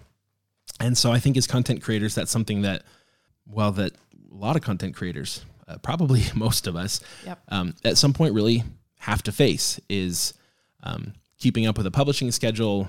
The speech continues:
Speaker 1: Uh, if you have any sort of public persona, if you're on YouTube, um, it can be really difficult to, I don't know, it, it's,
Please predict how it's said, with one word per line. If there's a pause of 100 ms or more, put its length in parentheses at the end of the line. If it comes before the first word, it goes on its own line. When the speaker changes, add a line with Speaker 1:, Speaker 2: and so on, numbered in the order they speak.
(240)
Speaker 1:
Uh,
if
you
have
any
sort
of
public
persona,
if
you're
on
YouTube, (480)
um, (180)
it
can
be
really
difficult
to, (1000)
I
don't
know,
it,
it's,